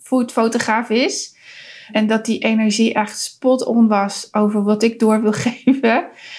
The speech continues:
Genieten, pak nou alles bij de, eh, hand en ga,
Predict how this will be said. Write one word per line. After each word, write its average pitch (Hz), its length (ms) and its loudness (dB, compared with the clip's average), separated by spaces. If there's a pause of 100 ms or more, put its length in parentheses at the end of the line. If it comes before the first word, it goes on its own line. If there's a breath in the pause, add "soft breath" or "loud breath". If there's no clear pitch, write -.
(280 loud breath)
Genieten, 233 920 2 (200)
pak 247 320 -2
nou 220 220 2
alles 220 260 0
bij 208 220 0
de, 202 420 0 (100)
eh, 202 300 0
hand 214 360 2
en 214 120 -4
ga, 208 600 -4